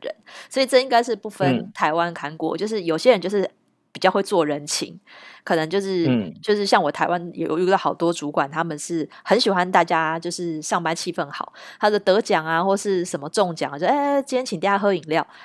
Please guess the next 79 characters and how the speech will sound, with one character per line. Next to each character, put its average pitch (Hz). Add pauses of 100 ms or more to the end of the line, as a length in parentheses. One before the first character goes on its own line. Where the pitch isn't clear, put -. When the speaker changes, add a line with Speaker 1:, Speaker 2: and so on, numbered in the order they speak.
(140)
Speaker 1:
我 190
觉 294
得 349
台 220
湾 226
的 214
办 196
公 185
室 190
是 202
蛮 165
喜 160
欢 170
就 175
是 175
请 147
吃 196
鸡 185
排 147
或 165
是 160
请 -
饮 180
料 151
这 -
样 147
子 139
的 143
文 143
化， 143 (360)
那 226
在 247
韩 175
国 156
的 156
话 175
就 165
是 165
请 -
喝 165
咖 147
啡。 135
Speaker 2:
对。 - (560)
Speaker 1:
也， 226
也 247
有 349
可 254
能 233
是， 214
Speaker 2:
嗯， 190
嗯， -
嗯。 - (100)
Speaker 1:
也 208
有 277
可 294
能 156
是 185
那 180
个 170
会 196
席， 180
就， 180
就 -
聚 175
餐 160
之 196
后 165
的， 143 (360)
的 165
第， 190 (220)
呃， 160
第 202
二 180
通 175
啊， 175
第 190
三 160
通 156
啊， 156